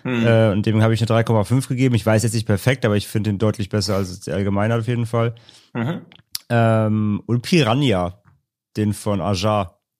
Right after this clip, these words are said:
Speaker 2: Der hatte
Speaker 1: Ah, ja.
Speaker 2: zwei Komma drei. Dem habe ich eine vier gegeben, weil ich den super
Speaker 1: Oh.
Speaker 2: geil finde.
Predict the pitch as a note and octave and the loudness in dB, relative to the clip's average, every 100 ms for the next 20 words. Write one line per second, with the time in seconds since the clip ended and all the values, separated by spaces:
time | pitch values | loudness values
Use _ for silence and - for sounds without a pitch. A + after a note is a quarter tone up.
0 | _ _ _ _ _ A2 G#2+ G#2 G#2 A#2+ | _ _ _ _ _ -4 -2 0 0 2
1 | A#2 A2 G2 G#2+ F#2 A#2 G2+ E2+ - G2+ | 2 2 2 0 2 2 2 -2 -4 -2
2 | G2+ G#2 A#2+ G#2+ F2+ F2+ F2+ F2+ F2+ D#2+ | -2 -2 0 0 0 -4 -4 -6 -6 -6
3 | G2+ - F2+ F2+ F2 E2 E2+ | -6 -4 -2 -4 -6 -10 -12